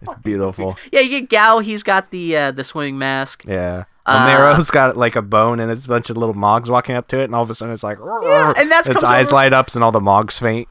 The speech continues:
Speaker 1: Yeah, 'cause, uh, um, uh, Mog, the Mog,
Speaker 2: Yeah.
Speaker 1: the, the Moogle, he
Speaker 2: It's
Speaker 1: has
Speaker 2: got a
Speaker 1: just,
Speaker 2: little
Speaker 1: like, a
Speaker 2: Moogle
Speaker 1: little
Speaker 2: carousel.
Speaker 1: Yeah, a little car-, like, little wind-up musical carousel. You
Speaker 2: And
Speaker 1: got,
Speaker 2: then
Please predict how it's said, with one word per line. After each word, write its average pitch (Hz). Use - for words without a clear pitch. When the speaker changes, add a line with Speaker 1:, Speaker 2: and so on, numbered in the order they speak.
Speaker 1:
Yeah, 262
'cause, 233
uh, -
um, 147
uh, 143
Mog, 151
the 156
Mog, 127
Speaker 2:
Yeah. 101
Speaker 1:
the, 131
the 131
Moogle, 131
he 151
Speaker 2:
It's -
Speaker 1:
has -
Speaker 2:
got 302
a 302
Speaker 1:
just, 277
Speaker 2:
little 269
Speaker 1:
like, 233
a -
Speaker 2:
Moogle 233
Speaker 1:
little 285
Speaker 2:
carousel. 269
Speaker 1:
Yeah, 587
a 539
little 494
car-, 508
like, 466
little 453
wind-up 440
musical 415
carousel. 381
You 311
Speaker 2:
And 254
Speaker 1:
got, 240
Speaker 2:
then 143